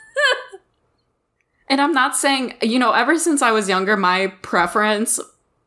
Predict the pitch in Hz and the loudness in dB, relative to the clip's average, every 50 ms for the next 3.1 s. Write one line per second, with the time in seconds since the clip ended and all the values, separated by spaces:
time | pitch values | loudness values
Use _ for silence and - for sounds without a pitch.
0 | _ _ _ _ _ _ _ - - 240 175 175 190 226 214 208 - 180 196 190 | _ _ _ _ _ _ _ -6 -2 -2 0 0 0 0 -2 -2 0 0 0 0
1 | 185 190 202 208 - 247 - - 220 190 185 180 180 170 170 170 160 156 160 165 | 0 -2 -4 -6 -8 -8 -6 -2 0 0 0 0 0 0 -2 -2 -2 -2 -2 -2
2 | 170 175 175 - - 165 170 190 196 196 196 220 220 226 233 247 247 254 262 269 | -2 -2 -4 -4 -4 -4 -2 -2 -2 -2 -2 -2 -2 0 0 0 0 0 0 -4
3 | - - | -6 -8